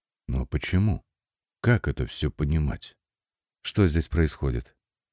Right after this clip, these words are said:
Александра опередила брата с этим вопросом на долю секунды. «Закат моей частной практики, очевидно», усмехнулась Нина. «Я воспринимаю это как знак судьбы. Не стоит мне больше заниматься этим делом».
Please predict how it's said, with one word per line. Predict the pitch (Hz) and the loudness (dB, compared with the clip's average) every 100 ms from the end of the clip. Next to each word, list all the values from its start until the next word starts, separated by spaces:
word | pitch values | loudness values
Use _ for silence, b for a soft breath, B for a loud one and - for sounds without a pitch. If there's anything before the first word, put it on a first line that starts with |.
| _ _ _ | _ _ _
Александра | 73 69 - 85 71 76 | -2 -2 0 0 2 0
опередила | 64 73 64 67 64 | 0 -2 0 0 -2
брата | 60 78 107 98 | 0 0 0 -2
с | - | -4
этим | - 76 62 | -4 -4 -2
вопросом | 64 - 113 - 90 | -2 -2 -2 0 -2
на | 73 | -2
долю | 62 64 57 | -2 -4 -4
секунды. | - - - 85 - - _ _ _ _ _ _ | -6 -8 -10 -10 -12 -18 _ _ _ _ _ _
«Закат | 90 87 90 95 90 | 2 4 4 2 4
моей | 87 82 | 4 2
частной | - 85 - 87 | 2 0 2 0
практики, | - 85 71 - 69 | 2 0 0 -2 -2
очевидно», | 65 - 67 58 58 58 - _ _ _ _ _ | -2 0 0 0 -2 -6 -10 _ _ _ _ _
усмехнулась | 76 - 78 - 65 57 - | -2 2 0 0 -2 -2 -4
Нина. | 53 92 - _ _ _ _ _ _ - | -4 -6 -8 _ _ _ _ _ _ 4
«Я | 131 131 | 6 8
воспринимаю | 127 123 117 113 113 | 4 4 6 6 6
это | 104 | 4
как | 101 90 | 2 2
знак | 82 85 | 2 2
судьбы. | - 87 65 65 62 - _ _ - | 2 0 2 2 0 -4 _ _ 4
Не | 175 | 6
стоит | 165 - 120 82 85 | 6 4 4 4 4
мне | 78 | 4
больше | 73 73 78 | 4 2 2
заниматься | 73 80 78 64 - | 2 2 2 2 -2
этим | 69 76 65 | -2 0 0
делом». | 62 58 58 | 0 -2 -4